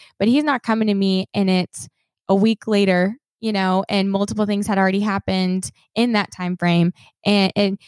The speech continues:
he now has come to me because we both have accountability. We both have a support network. We both, um, have game plans for in-, us individually that we both know, um,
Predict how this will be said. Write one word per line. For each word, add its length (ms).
he 220
now 200
has 160
come 220
to 100
me 80
because 260
we 120
both 380
have 480
accountability. 760
We 140
both 220
have 200
a 60
support 440
network. 400
We 120
both, 360
um, 340
have 600
game 240
plans 420
for 120
in-, 200
us 180
individually 640
that 140
we 100
both 260
know, 340
um, 320